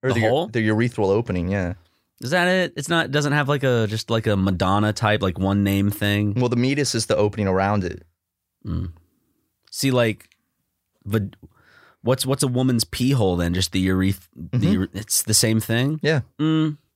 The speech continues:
Speaker 1: Well, you, the urethra is the tube, like, that, that, the urethral opening is,
Speaker 2: Yeah.
Speaker 1: I think it's just the urethral
Speaker 2: It's not like
Speaker 1: opening.
Speaker 2: we have a name for the outside of the belly button. It's just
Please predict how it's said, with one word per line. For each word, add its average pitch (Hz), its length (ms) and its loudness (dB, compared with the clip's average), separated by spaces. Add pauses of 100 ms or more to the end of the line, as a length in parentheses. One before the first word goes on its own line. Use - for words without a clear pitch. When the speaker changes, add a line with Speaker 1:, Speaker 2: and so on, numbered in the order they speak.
(1160)
Speaker 1:
Well, 170 140 2
you, 185 160 -4
the 196 120 0
urethra 196 460 0
is 151 120 -4
the 120 100 -6
tube, - 540 -6 (220)
like, 110 200 0
that, 98 160 0 (140)
that, 90 180 2 (420)
the 120 280 -4
urethral 135 460 0
opening 98 680 0
is, 92 140 2 (100)
Speaker 2:
Yeah. 85 140 2
Speaker 1:
I 87 40 2
think 120 120 2
it's - 80 -2
just 110 160 0
the 104 100 2
urethral 95 300 0
Speaker 2:
It's 90 80 -2
not 147 140 2
like 135 120 2
Speaker 1:
opening. 123 60 -2
Speaker 2:
we 120 80 2
have 113 120 2
a 110 60 0
name 104 200 2
for 98 100 -4
the 92 120 0
outside 90 480 2
of 90 60 0
the 85 60 0
belly 80 300 0
button. 76 180 -6
It's 80 180 -8
just 85 180 -6